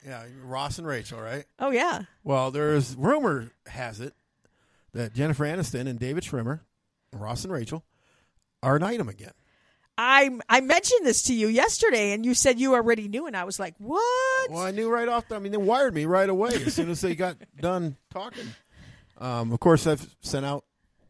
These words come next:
Speaker 1: confirmations, and I have not got any yet. In fact, I've gotten denial from David Schwimmer.
Speaker 2: Yeah,
Speaker 1: He
Speaker 2: I was gonna
Speaker 1: says
Speaker 2: say they're denying it from what I heard.
Speaker 1: First, after he said, "Leave me the hell alone,"
Speaker 2: <laughs>
Speaker 1: um, he said, "No, he's not dating." Um,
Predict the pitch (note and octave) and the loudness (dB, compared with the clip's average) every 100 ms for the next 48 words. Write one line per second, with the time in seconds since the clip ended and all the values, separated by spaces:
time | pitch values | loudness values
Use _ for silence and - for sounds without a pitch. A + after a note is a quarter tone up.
0 | _ - C3+ C#3 C3+ B2 - C3+ C3 B2 | _ -10 -10 -8 -8 -8 -10 -12 -10 -8
1 | A#2+ A#2+ B2 C3 C3 C3 C#3+ D3 A#2+ C3 | -6 -8 -8 -10 -10 -12 -10 -10 -10 -12
2 | - B2+ - B2+ D3 D3+ D3+ D#3+ F3 C#3 | -12 -12 -12 -12 -12 -10 -10 -8 -8 -8
3 | B2+ C3 C3+ B2 D#3 D#3 A#2 _ _ _ | -10 -12 -12 -12 -12 -12 -14 _ _ _
4 | _ _ _ _ _ - A#3 E4+ F4+ F#3 | _ _ _ _ _ -6 0 0 0 0
5 | - B3+ C#4+ C#4+ C4+ F#3+ G#3+ F4+ D#4+ A#2+ | 0 0 0 -4 -4 -6 -6 -6 -8 -10
6 | - G3+ D3+ E3+ G#3 B3 G3+ A3+ _ _ | -10 -10 -8 -8 -8 -8 -10 -14 _ _
7 | - F3 C#3+ D3 B2 A#2+ A#2 C3+ A#2 B2 | 0 2 2 2 -2 -2 -4 -4 -4 -2
8 | A#2+ A2 A#2+ A2+ C#3 C3 A#2 D3+ F#4 - | -2 -2 -2 -4 -4 -4 -6 6 8 8
9 | - _ _ _ C3+ A#2+ G#2+ G2 - - | 2 _ _ _ -6 -4 -4 -4 -6 -8
10 | - C#3 B2 C3+ A#2 B2 G#2 - G#2+ A#2 | -10 -8 -6 -8 -8 -8 -8 -14 -14 -16
11 | A2 B2 A#2 G2+ - _ _ _ C#3 C3 | -16 -18 -18 -18 -20 _ _ _ -6 -4
12 | B2+ | -4